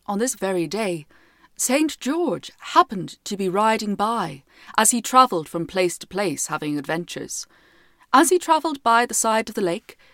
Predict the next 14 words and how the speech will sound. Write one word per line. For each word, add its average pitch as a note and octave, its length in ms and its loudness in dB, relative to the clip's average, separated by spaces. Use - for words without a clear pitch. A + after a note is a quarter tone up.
he D4 160 4
spied D#4+ 640 2
what A3+ 120 -6
appeared A#3+ 360 -2
to B3 80 -10
be A#3 300 -4
a G3+ 60 -2
woman F#3+ 500 -2
chained B3+ 420 4
to G#3+ 160 -8
a G3+ 60 -2
rock D4 400 -2
and F3+ 140 -8
weeping. B3+ 420 -4